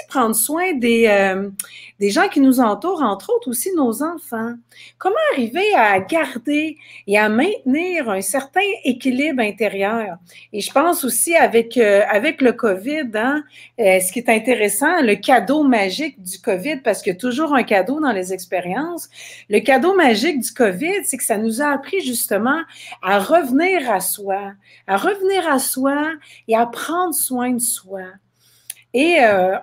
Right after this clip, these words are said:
on sait, on sait depuis un an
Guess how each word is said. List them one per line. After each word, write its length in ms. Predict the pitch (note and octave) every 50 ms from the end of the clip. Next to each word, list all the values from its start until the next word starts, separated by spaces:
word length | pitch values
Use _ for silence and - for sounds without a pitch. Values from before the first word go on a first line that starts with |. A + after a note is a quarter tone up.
| - - -
on 320 | A3+ G3 F#3+ F#3 F#3 F#3+
sait, 640 | F#3+ F#3+ - - - - D#4 E4+ F4 E4 C#4 - - - _ _ _ -
on 140 | G3 G3+ G3
sait 200 | - - D#4 C4
depuis 460 | A3 A3+ - - - B3 C4 - -
un 340 | C4 C4 C4+ C4+ A#3+ A3 G#3
an 300 | G#3 A#3 C#4 E4 D#4